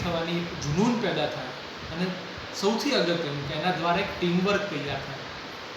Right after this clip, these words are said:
આ તહેવારો શું છે? આપણી અંદર એક ટીમવર્ક પેદા કરે છે.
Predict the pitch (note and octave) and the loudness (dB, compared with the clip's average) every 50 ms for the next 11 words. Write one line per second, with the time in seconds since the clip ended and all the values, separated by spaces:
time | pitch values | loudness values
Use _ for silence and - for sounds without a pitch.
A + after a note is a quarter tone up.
0 | - - - D3+ - - - - D3 F3+ G3+ G#3 A3 - C4 C#4+ C4 - D3 B2+ | -8 -6 -6 -4 -2 -2 0 0 2 2 2 2 0 0 0 -2 -2 -2 -4 -6
1 | - - - - - - C#3+ C#3+ E3+ F3+ F#3+ F#3 E3+ F3 F3 E3+ G#3+ G#3+ - - | -8 -8 -10 -10 -6 -4 -2 -2 0 2 2 2 2 2 2 2 0 0 -2 -2
2 | - F#3 F#3 G3+ G3 E3 D3+ D3 D3 D3 - - - - C#3+ D3 C#3+ C3+ C3 C3+ | -2 0 0 0 0 0 -2 -2 -2 -4 -4 -6 -8 -6 -4 -4 -2 -4 -4 -4
3 | C3+ C3+ - - - | -6 -6 -8 -8 -10